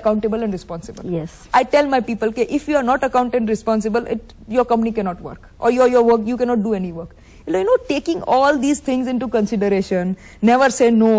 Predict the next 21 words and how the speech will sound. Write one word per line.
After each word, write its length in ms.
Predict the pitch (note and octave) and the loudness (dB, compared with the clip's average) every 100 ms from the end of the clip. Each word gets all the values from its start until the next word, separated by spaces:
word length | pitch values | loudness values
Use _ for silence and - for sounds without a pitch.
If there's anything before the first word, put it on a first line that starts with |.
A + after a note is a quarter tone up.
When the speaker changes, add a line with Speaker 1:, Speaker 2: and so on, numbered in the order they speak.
| G3 | 2
Speaker 1:
I 300 | F3 - A#3+ | 0 0 2
always, 220 | C#4 C4+ - A#3 | 2 0 0 -2
always 180 | C4+ D4 B3+ | 0 -2 -2
tell 140 | A3+ | -2
people 240 | A3+ G#3 | -4 -6
કે, 160 | G#3 B3 A#3 - | -2 -2 -4 -8
ને 100 | B3 | -4
હું 120 | C#4+ | -2
તો 100 | D4 | 2
આ, 220 | D4 C#4 G#3+ | 4 2 2
મારો 240 | C4+ C#4 | 2 2
આ 40 | C#4 | 2
ગમતો 280 | A#3 A3+ | 0 -2
ડાયલોગ 260 | C4 G#3 F#3+ | -2 -2 -2
છે 140 | - | -4
કે 120 | F#3+ A3+ | -4 -4
I 360 | - A3+ B3 | -2 0 0
thank 420 | - - - B3+ | -4 -18 -6 -4
people 300 | D4+ D4 C#4+ | -4 -6 -4
who 80 | C#4+ | -2
always 260 | C4+ A#3+ | 0 0